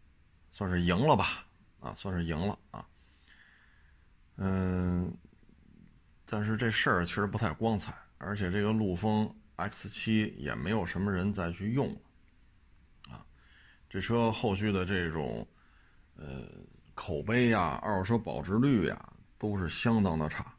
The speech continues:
啊，所以抄袭不能解决所有的问题，啊，最终还有自己的核心竞争力，啊。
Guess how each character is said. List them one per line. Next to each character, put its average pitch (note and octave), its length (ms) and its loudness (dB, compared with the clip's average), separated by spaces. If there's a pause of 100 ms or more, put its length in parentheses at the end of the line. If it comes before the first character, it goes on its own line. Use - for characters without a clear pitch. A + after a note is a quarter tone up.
(920)
啊， - 120 -14 (680)
所 G2+ 120 -4
以 G2 40 2
抄 A2 260 0
袭 F#2+ 180 2
不 G2 160 -2
能 F#2+ 160 0
解 F2 160 -2
决 E2+ 140 -2
所 F2+ 200 -6
有 F#2 60 -2
的 D#2 60 -2
问 D2+ 180 -6
题， - 120 -20 (400)
啊， - 160 -14
最 F#2+ 120 -6
终 F#2 160 -2
还 F#2+ 120 0
有 F2+ 160 -2
自 F#2+ 160 -8
己 C2+ 100 -8
的 C2 220 -6
核 - 180 -8
心 F#2+ 160 0
竞 D#2 160 -2
争 F#2 160 0
力， - 160 -4 (500)
啊。 - 140 -20